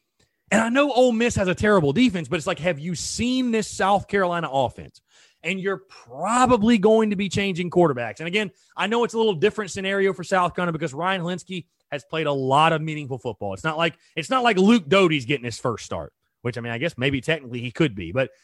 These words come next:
I think realistically, <clears throat> all of us are expecting it's either going to be Colin Hill or Ryan Hilinski at this point.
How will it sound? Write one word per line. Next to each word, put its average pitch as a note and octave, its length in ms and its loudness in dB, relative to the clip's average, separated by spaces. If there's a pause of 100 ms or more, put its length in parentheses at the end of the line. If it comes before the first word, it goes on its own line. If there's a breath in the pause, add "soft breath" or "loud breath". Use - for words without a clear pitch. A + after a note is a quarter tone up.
(260 soft breath)
I G3 120 0
think A3 200 -4
realistically, F#3+ 800 0 (400)
<clears throat> A#3 360 -4
all G#3+ 220 6
of G#3+ 80 2
us G#3+ 160 0
are G3 60 0
expecting D#3 480 -2
it's D3+ 140 -6
either D#3 160 -2
going D3+ 160 -2
to C#3+ 60 -6
be C3+ 100 -4
Colin F#3 420 2
Hill E3 220 -2
or C3+ 180 -4
Ryan C3 300 -2
Hilinski A#2 380 -6
at G2 100 -6
this G2 120 -8
point. D2+ 280 -16